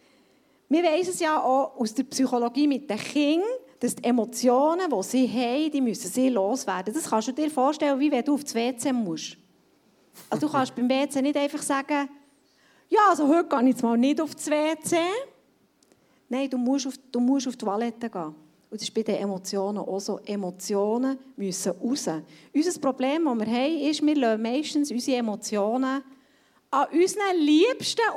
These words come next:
aus. Das ist ja noch das Verrückte. Oder? Wir gehen ja nicht irgendwie zum Nachbar, zum Nachbar, der uns nicht gut kennt, und, und lassen uns das Innerste, unsere innersten Emotionen raus. Meistens bekommen es unsere Liebsten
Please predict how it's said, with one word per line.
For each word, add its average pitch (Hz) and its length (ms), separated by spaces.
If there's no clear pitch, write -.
aus. 214 240
Das 339 100
ist - 60
ja 370 120
noch 392 120
das - 120
Verrückte. 349 840
Oder? 285 240
Wir 349 140
gehen 381 160
ja 330 100
nicht 359 180
irgendwie 359 380
zum 339 220
Nachbar, 349 540
zum 320 180
Nachbar, 330 580
der 311 120
uns 330 180
nicht 311 200
gut 320 260
kennt, 302 420
und, 294 160
und 302 200
lassen 294 160
uns 302 100
das 302 160
Innerste, 302 520
unsere 294 300
innersten 302 300
Emotionen 285 680
raus. 254 240
Meistens 285 480
bekommen 220 440
es 202 180
unsere 254 260
Liebsten 262 600